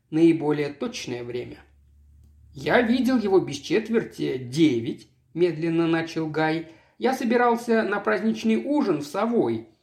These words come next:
и как раз спускался вниз. Он вышел из гостиной и направился к себе». «Мистер Артур, видели ли вы его после этого?» «Нет, зато я его слышал.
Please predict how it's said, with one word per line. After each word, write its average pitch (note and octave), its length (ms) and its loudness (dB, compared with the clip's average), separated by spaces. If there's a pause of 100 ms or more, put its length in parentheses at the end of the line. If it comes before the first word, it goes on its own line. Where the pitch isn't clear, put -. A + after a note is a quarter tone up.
(140)
и F#3+ 100 -10
как E3+ 220 0
раз A3+ 200 0
спускался G3 540 -4
вниз. D3 400 0 (220)
Он F#3 220 0
вышел E3+ 460 0
из C#3 120 -12
гостиной F3 600 0
и D#3 160 -4
направился C3 640 -2
к - 60 -16
себе». A#2+ 580 -6 (800)
«Мистер A3 340 0
Артур, C3+ 540 0
видели A3 500 0
ли F#3+ 140 6
вы F#3 140 0
его D#3 260 2
после C#3+ 420 -6
этого?» G#3 380 -6 (260)
«Нет, F3+ 500 4 (220)
зато A3 300 -4
я B3+ 180 0
его B3 220 0
слышал. A3 560 -4